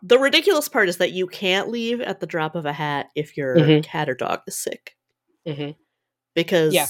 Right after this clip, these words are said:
Speaker 1: if your baby is sick, you're, you're gone. No questions
Speaker 2: Right.
Speaker 1: asked.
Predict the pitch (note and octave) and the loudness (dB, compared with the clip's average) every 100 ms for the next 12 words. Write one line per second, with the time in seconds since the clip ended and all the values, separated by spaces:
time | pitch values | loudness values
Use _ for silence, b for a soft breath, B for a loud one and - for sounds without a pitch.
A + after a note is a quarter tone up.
0 | - F#3 - E3+ D#3+ D#3 - _ _ _ | -4 -4 0 2 2 0 -6 _ _ _
1 | D3 D#3 F#3 F3+ D#3 D3 - F3 - _ | -4 4 6 6 2 -2 -4 -6 -6 _
2 | _ _ D#3 C#3 D#3+ D3 D3 C#3 D#2+ D#3+ | _ _ -20 -20 _ -8 -2 -2 -2 -10
3 | - D3 C#3+ D3+ E3+ D#3+ C#3+ - - - | -6 -4 0 0 4 4 2 -4 -12 -16